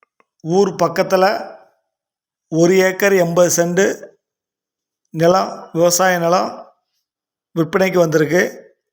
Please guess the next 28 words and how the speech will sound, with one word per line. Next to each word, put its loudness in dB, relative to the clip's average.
அந்த -4
நிலத்தை 2
பத்தி 0
தான் 0
பார்க்க -2
போறோம். 0
அதை 2
பத்தி 0
பார்க்கறதுக்கு 0
முன்னாடி, 2
ஃபர்ஸ்ட் -2
டைம் 0
பார்க்குற 0
ஃப்ரெண்ட்ஸா 0
இருந்தா -2
நம்ம -2
சேனலை 2
சப்ஸ்கிரைப் 0
பண்ணிக்கோங்க. -2
பெல் 2
பட்டனை 0
கிளிக் -2
பண்ணி -4
ஆல் -2
ஆப்ஷனை -2
வந்து -2
கிளிக் -2
பண்ணிக்கோங்க. -2